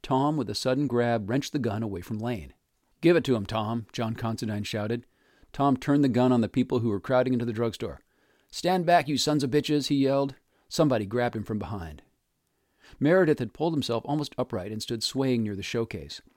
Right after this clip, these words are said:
His head was down on his chest and his hands were scrabbling aimlessly at his side, but he was on his feet, moving. John Considine broke free from the man holding him. He pulled out his thirty-eight and stepped toward Meredith.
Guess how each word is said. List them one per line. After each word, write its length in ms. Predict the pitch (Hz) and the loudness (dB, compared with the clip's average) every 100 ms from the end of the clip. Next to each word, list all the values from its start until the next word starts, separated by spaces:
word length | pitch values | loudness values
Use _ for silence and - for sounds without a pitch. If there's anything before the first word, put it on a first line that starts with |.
| _ - | _ -6
His 180 | 131 | -4
head 220 | 143 156 143 | 0 0 0
was 100 | 117 | 0
down 260 | 135 135 | 2 2
on 120 | 135 | 2
his 160 | 113 98 | 0 -4
chest 400 | - 127 131 - | -4 -2 -2 -4
and 80 | 104 | -10
his 100 | 95 | -6
hands 340 | 139 139 139 | -4 -2 -2
were 80 | - | -4
scrabbling 560 | 104 - 131 120 123 123 | -6 0 2 2 0 0
aimlessly 400 | 131 131 - 113 | 0 0 -2 -4
at 60 | |
his 140 | 101 98 | -4 -4
side, 420 | 131 120 90 85 _ _ _ - | -4 -4 -6 -12 _ _ _ -8
but 140 | 135 | -2
he 80 | 123 | 0
was 120 | 120 | 2
on 160 | 127 139 | 2 2
his 140 | 135 | 0
feet, 280 | - 127 92 _ | -2 -4 -4 _
moving. 400 | 127 131 101 - _ _ _ _ - - | 2 2 2 -8 _ _ _ _ -20 -8
John 260 | - 139 139 | -2 0 0
Considine 520 | 143 151 123 110 104 | 0 0 0 -4 -4
broke 260 | 104 135 | -2 -2
free 240 | - 151 127 | 0 0 0
from 140 | 120 | -2
the 80 | 107 | -2
man 240 | 110 113 | -2 -2
holding 360 | 113 131 131 113 | -4 -2 -2 -2
him. 180 | 80 - _ _ | -6 -12 _ _
He 120 | 120 | -8
pulled 240 | - 143 | 0 4
out 160 | 139 127 | 6 4
his 100 | 110 | 2
thirty-eight 560 | - 151 143 135 135 - | 0 2 4 4 2 -2
and 80 | |
stepped 300 | 101 127 123 | -6 -2 -2
toward 240 | - 120 117 | 0 0 2
Meredith. 480 | 113 117 95 85 | 0 -2 -4 -10